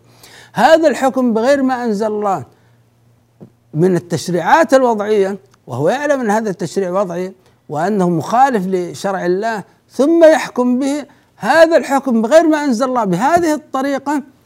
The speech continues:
أيضًا هذا غير منقسم، وهذا كفر أكبر عياذا بالله. يأتي فيحكم بتشريعات وضعية، يعلم أنها تشريعات وضعية ويحكم بها، هذا الفعل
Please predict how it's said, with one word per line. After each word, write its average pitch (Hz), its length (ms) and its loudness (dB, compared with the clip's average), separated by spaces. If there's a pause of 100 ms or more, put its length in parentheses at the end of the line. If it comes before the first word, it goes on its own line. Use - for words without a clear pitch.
(280)
أيضًا 160 440 -6
هذا 156 340 -6
غير 202 300 -8
منقسم، 151 760 -8 (600)
وهذا 160 440 -4
كفر 139 420 -10
أكبر 175 380 -10
عياذا 135 340 -8
بالله. 131 560 -6 (520)
يأتي 190 420 -2
فيحكم 180 520 -6
بتشريعات 170 720 -4
وضعية، 208 360 -4
يعلم 240 400 0
أنها 233 180 -4
تشريعات 208 580 -6
وضعية 220 460 -2 (540)
ويحكم 233 800 2
بها، 277 340 -2 (560)
هذا 185 460 -8
الفعل 214 600 -4